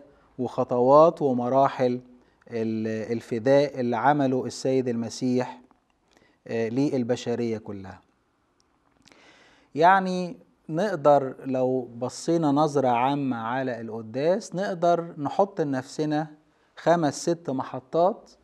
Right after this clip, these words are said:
وتكون معبرة عن قصة الفداء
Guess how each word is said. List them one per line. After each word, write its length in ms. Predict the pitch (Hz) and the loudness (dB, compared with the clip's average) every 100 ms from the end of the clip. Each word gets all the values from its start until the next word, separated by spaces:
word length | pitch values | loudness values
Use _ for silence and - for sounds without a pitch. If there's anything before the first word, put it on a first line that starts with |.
| _ _ _ _ - | _ _ _ _ -8
وتكون 1800 | 139 143 147 147 143 147 - _ _ _ _ _ 151 143 185 190 185 151 | 0 4 6 6 4 -2 -12 _ _ _ _ _ -8 0 6 6 6 2
معبرة 640 | 135 123 127 127 156 170 | 2 2 0 0 2 4
عن 560 | 156 127 127 143 143 139 - _ _ _ _ - | 4 4 2 0 -4 -8 -16 _ _ _ _ -2
قصة 360 | 180 180 147 135 | 0 0 -6 -6
الفداء 680 | 120 - 123 131 139 143 | -8 -8 -4 2 4 2